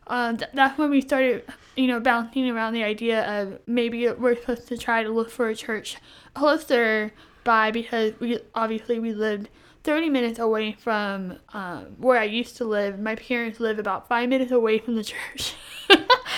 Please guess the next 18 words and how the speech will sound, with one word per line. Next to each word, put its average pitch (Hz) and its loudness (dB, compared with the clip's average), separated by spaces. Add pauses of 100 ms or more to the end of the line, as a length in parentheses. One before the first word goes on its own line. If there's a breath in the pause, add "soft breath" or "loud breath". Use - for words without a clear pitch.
(180 loud breath)
So 330 6
I 277 8
was 285 0
so 320 0
used 262 0
to 285 -4
that, 220 4
just, 254 -2
you 262 2
know, 247 0
popping 254 0 (120)
into 262 0
church 262 0
anytime 262 2
I 247 -2
wanted. 233 -2
And 208 -4
so 185 0